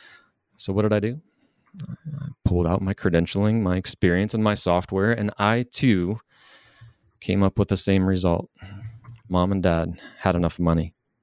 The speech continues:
and I also gave her the green light to retire. And so she did. And shortly after retiring in the fall of two thousand and ten,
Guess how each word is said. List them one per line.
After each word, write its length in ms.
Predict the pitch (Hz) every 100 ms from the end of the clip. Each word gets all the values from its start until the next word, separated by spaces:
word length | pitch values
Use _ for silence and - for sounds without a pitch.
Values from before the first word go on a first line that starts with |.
| _ _ - - _ -
and 120 | 90
I 100 | 90 -
also 640 | 101 98 - 87 82 90
gave 220 | - 90 -
her 280 | 90 85 85
the 80 |
green 260 | 85 92 87
light 240 | 87 85 -
to 120 | 85
retire. 520 | 85 - - 57 - _ _ _ _ _ - - 78 - _ _ -
And 120 | 98
so 100 | 110
she 140 | -
did. 180 | 120 127 - _ _ _ _ _ _ _ _ _ _ - - - - - - _ _
And 100 | 98
shortly 420 | - 123 123 113 110
after 340 | 107 104 110
retiring 580 | 104 104 113 104 107 104
in 80 | 98
the 60 |
fall 560 | 90 - 95 95 107 101
of 100 | 92
two 160 | - 107
thousand 380 | 107 101 95
and 160 | 92 85
ten, 400 | - 90 82 90